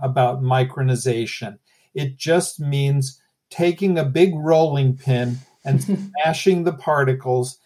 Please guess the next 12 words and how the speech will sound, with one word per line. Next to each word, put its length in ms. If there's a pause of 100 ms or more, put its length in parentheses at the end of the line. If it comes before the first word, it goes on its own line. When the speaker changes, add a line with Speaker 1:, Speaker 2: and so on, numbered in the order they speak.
(200)
Speaker 1:
into 320
little 440
teeny 440
ones. 580 (340)
Anyone 520
who's 500 (280)
used 380
rock 460
salt 540 (100)
in 200
their 160
cooking 640